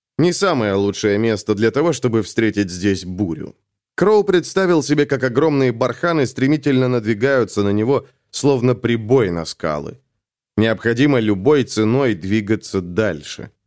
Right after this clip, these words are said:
Еще несколько минут назад Volkswagen несся по полосе ровного песка вдоль края барханов. Каменистые улицы, по которым они ехали до этого, закончились,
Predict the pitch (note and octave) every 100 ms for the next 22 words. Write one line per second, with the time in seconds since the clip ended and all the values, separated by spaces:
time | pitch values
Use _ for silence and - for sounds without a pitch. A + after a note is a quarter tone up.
0 | _ _ _ _ _ A#2 D3 - A3+ A#3+
1 | - G3+ F#3 F#3+ G3+ G3 E3+ D3 G3 D3
2 | D#3+ C3 - F3 F3+ D#3+ D3 E3 D#3+ -
3 | C#3 C3+ C3+ C3 C3 E3+ D#3 D#3 C#3 C3+
4 | C3 A#2 - F3 C3+ C#3 B2+ C3 C#3 C3
5 | A#2+ A2 - C3+ F#2 D2 - _ _ _
6 | _ A#2+ B2 B2+ B2 - A#2 A#2 - D3+
7 | F3 C3+ - E2+ D#2 - F#2+ F#2+ - F#2
8 | F#2 F#2 F#2+ F#2 F2+ F2+ F2 F#2+ G2+ F#2+
9 | F#2+ G2 C3 D3 E3 B2 G2+ F2+ -